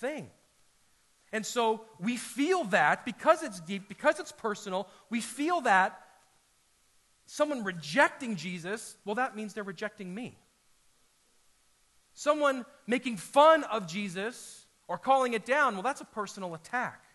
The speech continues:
And for most of us, we're not good with confrontation, so we just bow out. We don't want to do that because it's personal.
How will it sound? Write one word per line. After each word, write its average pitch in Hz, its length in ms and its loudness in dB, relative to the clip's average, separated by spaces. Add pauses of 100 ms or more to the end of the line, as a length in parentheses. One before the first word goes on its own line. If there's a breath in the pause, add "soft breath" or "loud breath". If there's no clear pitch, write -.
(1700)
And 175 100 -10
for 214 120 -6
most 262 280 -2
of 208 80 -8
us, 180 160 -8
we're 180 100 -8
not 220 260 -8
good 226 200 -6
with 196 140 -12
confrontation, 202 640 -8
so 202 160 -12
we 208 120 -10
just 202 260 -16
bow 190 260 -4
out. 196 300 -2 (800)
We 202 100 -8
don't 233 140 -2
want 208 140 -4
to 165 140 -10
do 262 120 -8
that 127 300 -8 (160)
because 185 180 -14
it's 170 100 -20
personal. 160 540 -12